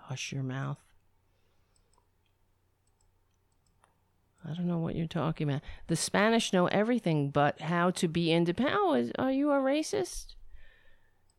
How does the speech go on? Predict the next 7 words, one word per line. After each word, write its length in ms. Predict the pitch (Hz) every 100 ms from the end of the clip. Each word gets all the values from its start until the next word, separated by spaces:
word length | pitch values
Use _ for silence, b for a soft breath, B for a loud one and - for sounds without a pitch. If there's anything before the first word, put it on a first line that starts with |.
| _ _ _ _ _ _ _ _ _ _ _ _ _ _ _ _ 254
I 120 | 247
guess 280 | 247 240 -
so. 600 | - 202 175 170 170 - _ _ _ _ _ _ _ _ _ _ _ _ _ _ _ _ _ -
Probably. 580 | 208 190 185 165 - -
Well, 300 | 233 220 170
I 180 | 147 135
mean, 380 | 120 107 -